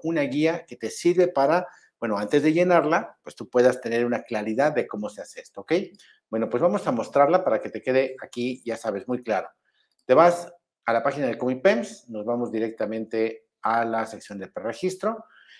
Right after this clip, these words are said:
te van a pedir ahí tu folio, bueno, pues le, le damos el, el folio que nos solicitan y colocamos la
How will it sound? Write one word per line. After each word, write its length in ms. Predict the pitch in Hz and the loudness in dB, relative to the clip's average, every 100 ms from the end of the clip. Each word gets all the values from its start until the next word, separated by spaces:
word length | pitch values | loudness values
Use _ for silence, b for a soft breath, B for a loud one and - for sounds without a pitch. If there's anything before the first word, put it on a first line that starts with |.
| b | b
te 80 | - | -4
van 160 | 104 120 | 0 0
a 100 | 113 | 0
pedir 280 | 110 117 113 | 2 4 4
ahí 300 | 113 120 151 | 4 2 -2
tu 100 | 104 | -2
folio, 540 | 151 165 175 220 214 | 8 8 8 4 0
bueno, 200 | 120 113 | -6 -8
pues 320 | - 95 - - | -8 -12 -12 -14
le, 440 | 92 92 90 90 | -10 -8 -8 -12
le 160 | - 92 | -12 -10
damos 320 | 98 101 101 | -8 -10 -4
el, 380 | 113 113 101 - - | 0 0 -2 -6 -6
el 300 | 104 101 101 | -2 -2 -4
folio 260 | - 123 120 | -2 2 2
que 80 | 123 | 2
nos 160 | 127 131 | -2 -2
solicitan 680 | 143 139 185 185 220 240 _ _ _ _ _ _ _ b b _ _ | -4 -2 -2 0 0 -2 _ _ _ _ _ _ _ b b _ _
y 260 | 107 120 123 | -2 -2 2
colocamos 760 | 117 98 117 117 120 120 - - | 2 2 2 2 2 0 -6 -8
la 480 | 95 92 87 85 | -6 -6 -8 -10